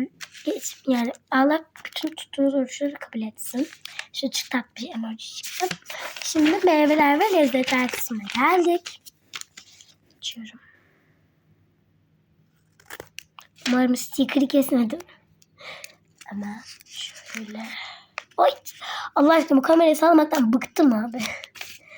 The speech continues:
Ha, karpuz çıktı. Çok tatlış değil mi? Şimdi bu karpuzu açıyorum. Açabilirsem. Bakın burada iki diyor fakat ikili bir yer yok. O yüzden ben bunu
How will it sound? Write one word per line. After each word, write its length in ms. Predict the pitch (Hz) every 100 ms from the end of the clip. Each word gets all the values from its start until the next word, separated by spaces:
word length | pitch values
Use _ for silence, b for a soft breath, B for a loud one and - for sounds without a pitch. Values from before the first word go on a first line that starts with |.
| B B B
Ha, 520 | - 466 480 453 403
karpuz 640 | 403 392 403 392 453 494 -
çıktı. 580 | 339 - - 277 269 277
Çok 180 | 311 330
tatlış 480 | 339 339 - - -
değil 200 | 330 466
mi? 180 | 330 254 - - _ - B B B B
Şimdi 300 | - - 330
bu 40 | 226
karpuzu 480 | 330 302 294 277
açıyorum. 640 | 320 294 - 320 277 247 269 - - _ _ _ _ _ _
Açabilirsem. 840 | 269 269 254 - - - 240 262 - _ _ _ _ _ b b b 285
Bakın 200 | - 269
burada 140 | 320
iki 300 | 370 - 294
diyor 160 | 277 320
fakat 200 | - 330
ikili 320 | 285 - 370 320
bir 100 | 359
yer 160 | 381
yok. 500 | 330 427 277 - - _ _ _ _ _ _ - _ _ _ _ _ _ -
O 60 |
yüzden 480 | 269 233 220 269 294 320 - - _ _ _ _ _
ben 340 | 269 226 247 320
bunu 460 | 269 226 214 233